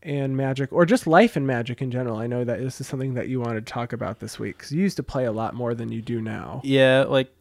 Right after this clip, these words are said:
Speaker 2: I used to play at, at least two different L G Ss, like, you know, two or three times a week,
Speaker 1: And this
Speaker 2: and
Speaker 1: was Modern, right? Or was this, what, what were you playing?
Speaker 2: Just, like, whatever, just m-, mostly Modern 'cause it's, like, my favorite format. But, um, Modern, Standard, uh,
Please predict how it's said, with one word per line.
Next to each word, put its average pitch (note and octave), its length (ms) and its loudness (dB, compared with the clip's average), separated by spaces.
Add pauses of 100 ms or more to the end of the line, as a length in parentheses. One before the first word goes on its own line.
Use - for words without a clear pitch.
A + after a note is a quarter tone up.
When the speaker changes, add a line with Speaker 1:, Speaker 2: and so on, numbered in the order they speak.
(160)
Speaker 2:
I B2 40 -2
used E3 200 2
to E3 80 2
play C3 400 4
at, - 100 -6 (160)
at B2+ 100 0
least C3+ 240 -4
two C3+ 140 -4
different A#2+ 320 -6
L A2+ 160 -8
G A2+ 140 -8
Ss, A2+ 640 -8
like, G2+ 180 -8 (200)
you A2 100 -10
know, G#2+ 100 -8
two - 200 -6
or A#2+ 60 -2
three A#2 180 -6
times B2 300 -2
a G#2 80 -6
week, A2+ 240 -4
Speaker 1:
And E3+ 100 6
this F#3+ 80 4
Speaker 2:
and - 80 2
Speaker 1:
was D3+ 100 6
Modern, B2 420 6
right? A#2+ 200 0
Or B2+ 160 2
was B2 140 0
this, B2+ 180 -4
what, C3+ 180 2
what C3 160 4
were C3 60 2
you B2+ 60 2
playing? G#2+ 220 -2
Speaker 2:
Just, G3 220 2
like, F#3 140 4
whatever, A#2+ 420 4
just B2 220 -2
m-, - 180 -10
mostly D3+ 400 2
Modern A#2 540 2
'cause B2 100 -12
it's, A#2 160 -6
like, A#2+ 200 -4
my A2+ 120 -4
favorite A2 280 -2
format. A2 540 -6
But, G#2 280 -6 (300)
um, F#2 340 -10 (440)
Modern, C3 400 2
Standard, A#2 720 -4 (560)
uh, A2 340 -10